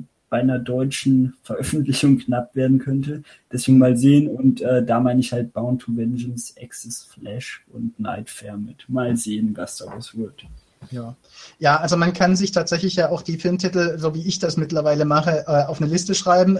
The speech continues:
Speaker 2: möchte ich angucken und hätte ich auch noch ansehen möchten. Und dann muss man eben
Speaker 1: <laughs>
Speaker 2: gucken und so ein bisschen die Fühler ausstrecken und sagen, ja, guck, da, da läuft's dann doch wieder.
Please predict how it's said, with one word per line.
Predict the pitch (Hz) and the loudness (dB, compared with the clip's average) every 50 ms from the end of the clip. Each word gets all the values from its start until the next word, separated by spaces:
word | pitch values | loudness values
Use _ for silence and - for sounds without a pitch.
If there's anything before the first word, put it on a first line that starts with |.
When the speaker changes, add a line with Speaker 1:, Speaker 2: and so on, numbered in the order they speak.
| 190 170 170 | 0 0 0
Speaker 2:
möchte | 165 180 180 175 - 175 | 2 0 0 -2 -4 -6
ich | 165 - 175 | -8 -6 -4
angucken | 170 196 226 - 240 226 - 233 214 | -2 -2 0 0 0 0 0 0 0
und | 185 180 180 180 - 196 170 185 | 0 0 -2 -2 -2 -4 -4 0
hätte | 165 175 185 196 | 2 2 2 2
ich | - - | 0 2
auch | 202 208 | 4 4
noch | 220 208 202 | 6 4 4
ansehen | - 156 165 170 - - - - - 165 156 156 | 0 -2 -2 -2 -4 -6 -6 -4 -2 -2 0 2
möchten. | 143 143 143 - - 185 208 202 - - - - - _ | 2 0 0 0 2 2 2 2 0 -6 -20 -20 -12 _
Und | - 165 165 | -2 2 4
dann | 170 175 | 4 6
muss | 180 196 196 | 6 4 4
man | 208 185 139 139 | 6 6 6 6
eben | 185 170 185 147 | 6 4 2 2
Speaker 1:
<laughs> | 139 | 2
Speaker 2:
gucken | 202 - 202 180 | 0 0 0 0
und | 165 165 | 2 2
so | 180 | 2
ein | 170 180 | 2 4
bisschen | 208 208 - 220 202 185 | 2 2 4 4 6 6
die | 185 190 | 6 4
Fühler | - - 214 214 226 214 214 - | 4 6 8 8 8 8 8 6
ausstrecken | 170 160 165 160 - - - - - - - - 165 165 - 170 | 6 4 4 4 0 -2 -4 -6 -6 -4 -2 -2 -2 0 -2 -2
und | 160 165 | -2 -2
sagen, | 160 160 151 151 151 160 156 | -2 2 2 2 2 2 0
ja, | 156 160 | 0 0
guck, | 160 - 185 185 - | 0 -2 -4 -6 -2
da, | - 175 160 160 175 | 0 0 2 0 0
da | 175 - 160 | 0 0 0
läuft's | 160 160 170 165 - - | 2 2 2 0 -2 -4
dann | - 151 151 | -4 -2 0
doch | 160 175 175 - | 0 0 0 -2
wieder. | 143 135 151 170 185 - | -2 0 0 0 0 -2